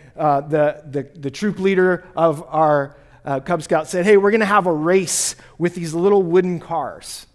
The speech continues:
Pinewood Derby." Does anybody know what that is? And so you have to, we're gonna give you a block, and you're gonna go home, and you're gonna transform this block into a car,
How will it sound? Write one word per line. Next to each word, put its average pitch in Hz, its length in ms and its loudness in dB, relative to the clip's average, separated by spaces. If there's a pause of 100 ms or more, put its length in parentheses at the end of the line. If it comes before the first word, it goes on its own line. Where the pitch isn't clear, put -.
(120)
Pinewood 160 460 -4
Derby." 131 400 -4
Does - 160 -20
anybody 139 220 -8
know 139 100 -8
what 139 100 -8
that 139 180 -4
is? 143 240 -8 (960)
And 160 120 -8
so 190 120 -4
you 185 100 2
have 190 140 0
to, 165 200 -4
we're 185 100 -2
gonna 202 120 0
give 185 160 -4
you 214 80 4
a 202 60 4
block, 196 400 0 (240)
and 170 100 -6
you're 190 140 0
gonna 202 160 0
go 190 120 0
home, 185 220 0
and 180 100 -4
you're 170 80 -6
gonna 170 140 -4
transform 196 580 -8
this 190 140 -8
block 190 380 -8
into 151 200 -8
a 139 60 -8
car, 233 480 -6